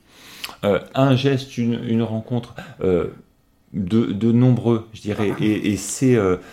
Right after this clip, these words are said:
Speaker 1: euh, je, je reviens au coaching, c'est, je, a-, avant de répondre à ta question, j'ai parfois, et ça doit t'arriver aussi, euh, certains de mes coachés que j'ai eus il y a quelques années, et que je re-rencontre à d'autres occasions qui me disent, « Écoute, euh,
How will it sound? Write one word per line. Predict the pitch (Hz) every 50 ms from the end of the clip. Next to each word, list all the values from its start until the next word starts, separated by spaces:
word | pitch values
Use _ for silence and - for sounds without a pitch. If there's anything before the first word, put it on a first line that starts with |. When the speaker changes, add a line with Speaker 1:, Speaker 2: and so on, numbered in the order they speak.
| - - - _ -
Speaker 1:
euh, | - 92 92 90 87 87 85 85 87 85 - _ _ _ - - _ - - _ -
je, | - 85 82 113 -
je | - 117 120
reviens | 113 113 107 117 127 123
au | 113
coaching, | - 123 - - - 143 143 131
c'est, | 127 - - 113 - - - - -
je, | - - 78 92 85 - 90 87 90 - - - - -
a-, | 101 107 -
avant | - 101 107 113 113
de |
répondre | 120 110 107 - 113 110 104
à | 104
ta | 101 - 101
question, | - - 95 - - - 123 127 127 127 - - - - -
j'ai | - 104
parfois, | 92 107 98 - - 131 120
et | 98
ça | - - 95
doit | 85 90 98
t'arriver | 98 - 101 92 95 90 95 98
aussi, | 95 95 90 - - - 123 127 127 - - - _ -
euh, | 92 92 82 - -
certains | - - - 101 - - 110
de | 107 104
mes | 101 92
coachés | - 104 95 - - - 123 123
que | - 98
j'ai | 85 78 92 92
eus | 98 104 104
il | 92
y | 87
a | 85 85
quelques | 85 - 95 90 - 101 90 95
années, | 90 87 90 104 117 127 - - - - - - _ - -
et | 90 85
que | - 80
je | 90 92
re-rencontre | 87 85 110 104 92 92 90 87 - 107 101 - - -
à | 76
d'autres | 85 90 90 - - 85 78
occasions | 80 78 - 82 - - 110 110
qui | - - 87
me | 87
disent, « | 87 101 - 90
Écoute, | 90 - - 120 117 - -
euh, | 87 78